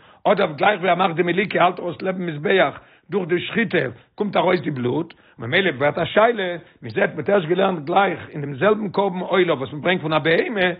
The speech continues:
אז דא דריי זאכן, עס דא שחיטה, עס דא זריקת הדם, מען דארף זויעריק זיין דעם דם, און עס דא הקטורת, און דארט טרעפן מיר נאר צוויי זאכן. דאס איז געווען די שאלה, וואס האט געקוועטשט רש"י. דער ריבער, נאר דעם, ווי רש"י ברענגט די ראיה, אזוי ווי לשון ונמצא,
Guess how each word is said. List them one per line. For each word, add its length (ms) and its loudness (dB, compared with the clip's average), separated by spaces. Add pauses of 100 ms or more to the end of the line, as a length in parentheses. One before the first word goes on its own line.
(160)
אז 140 -2
דא 120 4
דריי 280 2
זאכן, 320 -2
עס 360 -16
דא 80 4
שחיטה, 500 -2 (240)
עס 80 -10
דא 120 0
זריקת 640 0
הדם, 360 0 (300)
מען 60 -10
דארף 140 4 (100)
זויעריק 340 2
זיין 180 0
דעם 160 -8
דם, 200 0 (260)
און 80 -8
עס 60 -10
דא 80 4
הקטורת, 540 2 (220)
און 80 -12
דארט 180 2
טרעפן 260 0
מיר 120 -4
נאר 260 0 (100)
צוויי 220 0
זאכן. 320 -6 (760)
דאס 200 2
איז 60 -6
געווען 200 0
די 100 -6
שאלה, 300 -2
וואס 140 -8
האט 80 -10
געקוועטשט 420 -6
רש"י. 280 -2 (560)
דער 100 -12
ריבער, 560 2 (600)
נאר 360 4
דעם, 120 2
ווי 100 2
רש"י 300 2
ברענגט 320 -4
די 100 -6
ראיה, 380 0
אזוי 180 -2
ווי 120 -2
לשון 360 0
ונמצא, 460 -4